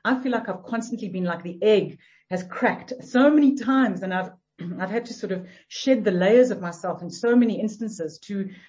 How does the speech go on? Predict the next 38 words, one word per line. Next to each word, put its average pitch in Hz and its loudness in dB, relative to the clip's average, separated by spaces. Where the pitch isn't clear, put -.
in 220 4
a 214 4
way, 214 4
<clears throat> - -16
you 220 6
know, 202 0
become 233 6
more 196 4
and 254 8
more 214 4
marginalized 180 -4
in 175 -6
my 170 -8
children's 180 -8
lives, 196 -2
like, 190 -8
more 202 -2
in 214 0
the 175 -2
background, 180 -6
but 190 -4
kind 240 2
of, 240 2
like, 170 -4
always 196 2
there, 156 2
you 147 -8
know, 170 -4
a 160 -4
kind 196 -6
of 190 -2
an 185 0
invisible 180 -4
presence, 143 -4
kind 180 -8
of 165 -4
like 151 -6
a 143 -10